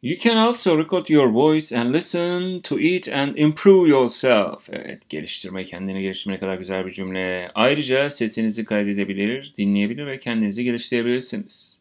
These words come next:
Yani gerçekten bunu kendinizi, e, her zaman yapmanıza gerek kalmaz. Bunu var, yani böyle ayda bir bile, hani haftada bir yapabilseniz çok güzel. Ama ayda bir yaptığınızda, "Hmm, ben nerede?" bir dinleyici olarak baktığınızda kendi, kendinizi bile,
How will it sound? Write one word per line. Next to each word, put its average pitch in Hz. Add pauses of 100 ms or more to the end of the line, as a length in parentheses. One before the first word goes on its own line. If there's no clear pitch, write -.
Yani 82 (120)
gerçekten 107
bunu 104
kendinizi, 104
e, 95 (160)
her 190
zaman 117
yapmanıza 101
gerek 95
kalmaz. 92
Bunu 123
var, 151 (420)
yani 113
böyle 123
ayda 120
bir 120
bile, 92
hani 92
haftada 98
bir 110
yapabilseniz 104
çok 107
güzel. 95 (380)
Ama 110
ayda 113
bir 123
yaptığınızda, 110
"Hmm, 110
ben 117
nerede?" 117
bir 107
dinleyici 120
olarak 117
baktığınızda 117
kendi, 117
kendinizi 120
bile, 113